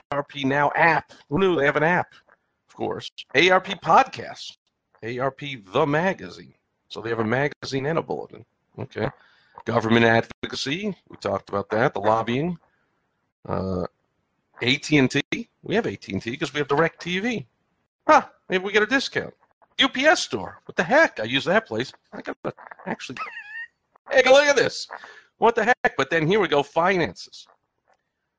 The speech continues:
A A R P credit card from Chase. See, they don't provide this stuff. They provide it through chosen select, uh, providers. This is a great strategy that every business owner can use.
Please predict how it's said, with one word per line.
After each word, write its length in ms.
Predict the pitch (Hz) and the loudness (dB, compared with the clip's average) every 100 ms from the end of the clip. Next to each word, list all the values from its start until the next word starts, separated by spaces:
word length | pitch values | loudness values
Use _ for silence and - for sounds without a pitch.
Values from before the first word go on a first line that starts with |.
| _ - | _ -8
A 240 | 156 156 | -4 2
A 40 | 156 | 2
R 100 | 151 | 2
P 140 | 160 | -4
credit 400 | - 170 160 147 | -2 0 2 2
card 200 | 143 131 | 0 0
from 140 | - | -2
Chase. 640 | 123 - 170 - - - - - | -6 -4 -6 -8 -12 -12 -12 -10
See, 220 | - 135 | -8 -4
they 240 | 139 185 | -2 0
don't 240 | 196 160 - | 2 2 0
provide 260 | 123 113 - - | 0 0 -2 -10
this 80 | |
stuff. 180 | - 104 | -8 -8
They 80 | 110 | -8
provide 380 | - 113 120 113 | -8 0 0 0
it 100 | - | -6
through 380 | - 151 160 135 - 147 - _ - | -6 -2 0 0 -4 -8 -10 _ -10
chosen 460 | - 147 135 135 | 2 4 4 0
select, 640 | 143 - 113 104 - - - _ _ _ - - - | -4 -4 -4 -4 -4 -12 -20 _ _ _ -12 -12 -6
uh, 160 | 127 131 | -4 -2
providers. 720 | 160 156 208 226 - - - _ - | -2 0 -2 -4 -14 -20 -20 _ -10
This 160 | 123 | -8
is 140 | 127 139 | -4 -4
a 20 | |
great 420 | - 113 165 208 | -2 4 4 4
strategy 720 | - - 185 220 190 - 113 - _ _ | -2 2 6 6 2 -2 -6 -10 _ _
that 100 | 180 | 2
every 160 | 233 226 | 2 2
business 400 | 202 247 220 208 | 2 2 2 0
owner 240 | 202 196 202 | 4 4 4
can 240 | 202 196 | 0 -2
use. 500 | 214 262 165 - - | 0 -2 -4 -8 -14